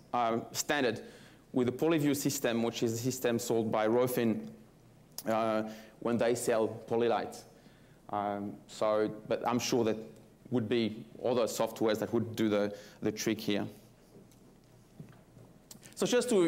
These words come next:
explain a bit better what I mentioned before, so how,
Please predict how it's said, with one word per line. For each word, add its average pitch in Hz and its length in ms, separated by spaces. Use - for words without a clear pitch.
explain - 340
a 160 40
bit 139 220
better 147 220
what 135 140
I 131 80
mentioned 131 320
before, 139 320
so 135 320
how, 156 340